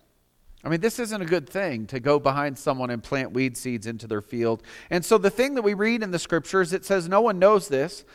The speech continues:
until the, the weed plants began to grow. And they began to put on a head, and then people were able to begin to see that there were two different crops in this field.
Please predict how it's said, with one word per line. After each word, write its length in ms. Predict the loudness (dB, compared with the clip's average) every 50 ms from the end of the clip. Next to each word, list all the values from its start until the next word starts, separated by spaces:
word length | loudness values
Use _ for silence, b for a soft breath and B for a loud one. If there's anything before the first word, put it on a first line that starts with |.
| b b b b
until 320 | -4 -4 2 6 6 8 8
the, 180 | 6 4 4 2
the 120 | 0 0
weed 260 | 0 0 -2 -2 -4
plants 320 | -4 -2 -2 -2 -2 -4 -4
began 360 | -6 -8 -6 -4 -6 -6 -6
to 100 | -8 -8
grow. 540 | -4 -4 -2 -2 -2 -4 -6 -8 -10 -12 -16 _ _ _ b b b b b b b
And 120 | 0 2
they 60 | 2
began 340 | 2 2 0 0 -2 -2 -2
to 80 | -4 -4
put 180 | 0 0 2
on 160 | 2 2 2 0
a 60 | 0
head, 340 | 0 0 2 2 2 0 -2
and 180 | -4 -6 -4
then 120 | -4 -4 -6
people 280 | -8 -12 -8 -4 -2
were 140 | 2 4 4
able 160 | 4 2 0
to 80 | -4 -6
begin 300 | -8 -6 -6 -6 -6 -6
to 80 | -8
see 280 | -8 -6 -6 -4 -4 -4
that 160 | -4 -6 -4 -4
there 80 | -2 -4
were 80 | -4
two 180 | -4 -4 -6 -4
different 300 | -4 -4 -4 -6 -12 -6
crops 400 | -2 0 0 0 -2 -6 -10 -14
in 80 | -12
this 160 | -12 -12 -14 -14
field. 340 | -14 -12 -12 -12 -14 -16